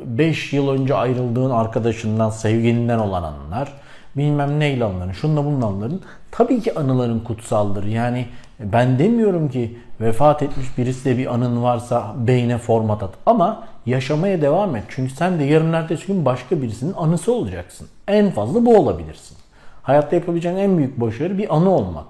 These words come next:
Ha, iyi hatırlanırsın, kötü, sık hatırlanırsın, hiç hatırlanmazsın. O ayrı hikaye. Bir diğer olay,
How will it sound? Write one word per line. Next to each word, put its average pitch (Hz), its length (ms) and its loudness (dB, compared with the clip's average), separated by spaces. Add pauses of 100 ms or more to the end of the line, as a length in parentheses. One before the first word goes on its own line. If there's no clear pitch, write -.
(480)
Ha, - 120 -4
iyi 196 180 4
hatırlanırsın, 120 680 2
kötü, 139 320 -2
sık - 260 -4
hatırlanırsın, 117 600 0
hiç 131 80 -4
hatırlanmazsın. 135 800 -2
O 160 240 -10
ayrı 98 260 -2
hikaye. 78 360 -16 (960)
Bir 147 480 4
diğer 190 260 8
olay, 135 460 0